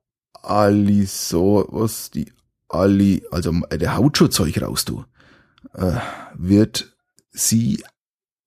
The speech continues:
Al-Sirto beschwören,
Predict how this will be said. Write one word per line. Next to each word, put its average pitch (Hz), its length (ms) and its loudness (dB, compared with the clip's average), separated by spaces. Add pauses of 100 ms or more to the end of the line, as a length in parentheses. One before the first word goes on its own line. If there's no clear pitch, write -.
(440)
Al-Sirto 113 1800 0
beschwören, 98 720 -2